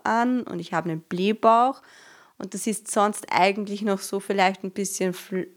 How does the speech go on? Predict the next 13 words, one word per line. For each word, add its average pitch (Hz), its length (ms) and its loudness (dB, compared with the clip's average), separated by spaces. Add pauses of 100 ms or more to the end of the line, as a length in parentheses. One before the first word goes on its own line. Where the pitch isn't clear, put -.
(120)
f-, - 240 -20 (140)
so - 140 -6
eine 208 120 0
Mischung 208 400 -2
zwischen 202 320 -4
leicht 185 480 -2
wässrig, 240 720 -4 (200)
flach - 360 0
<laughs> - 60 -4
aus, 269 420 -4
keine 208 340 0
Ahnung. 220 360 2 (680)
Ähm, 208 320 4